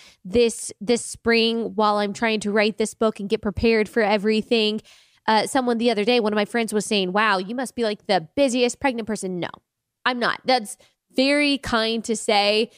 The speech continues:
because I do have a lot going on, but I think about those of you <laughs> out there who already have three kids, five kids, and are pregnant, those of you who have the eight-to-five job where you're going into the office every day, those of you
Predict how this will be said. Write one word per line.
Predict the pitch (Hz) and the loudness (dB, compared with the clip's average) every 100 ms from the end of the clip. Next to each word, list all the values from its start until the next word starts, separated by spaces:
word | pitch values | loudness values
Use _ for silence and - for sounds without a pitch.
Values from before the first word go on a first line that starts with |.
| _ _ | _ _
because | 240 214 226 190 185 - | -4 0 2 2 0 -2
I | 180 | -2
do | 180 214 220 | -2 -2 0
have | 254 | 0
a | 254 | 0
lot | 247 | -2
going | 233 277 | 0 0
on, | 269 240 | 0 0
but | 294 | -2
I | |
think | 302 381 359 | 0 -2 0
about | 226 185 180 - _ _ | 2 2 0 -4 _ _
those | 247 285 359 | 0 0 0
of | 208 | -2
you | 208 | 0
<laughs> | 247 | 0
out | 320 - | -2 0
there | 185 175 - - - | 0 0 -4 -10 -2
who | 339 | 2
already | 302 320 330 | 2 2 2
have | 330 311 226 202 - | 2 4 2 0 -10
three | - 311 294 | -2 2 4
kids, | 277 359 302 185 - | 2 2 2 0 -6
five | - 285 294 294 - | -6 -2 0 -2 -2
kids, | 349 311 220 190 - | 0 2 2 0 -2
and | 240 220 | 0 2
are | 214 | 0
pregnant, | - 214 190 170 185 | 2 0 0 -4 0
those | 269 262 | 0 0
of | 254 | -2
you | 294 | 0
who | 294 | 2
have | 262 269 262 | 2 0 0
the | 247 - | -2 -2
eight-to-five | 277 269 269 277 294 254 | -2 -2 -2 0 0 2
job | 226 196 | 0 0
where | 220 | -2
you're | 208 233 | -2 -2
going | 247 277 277 | 2 0 0
into | 269 254 | -2 -2
the | 262 | 0
office | 254 285 254 240 | 0 0 -2 -4
every | 196 196 | -2 -2
day, | 175 | -2
those | 170 226 | -2 -2
of | 240 | -4
you | 269 277 | -6 -8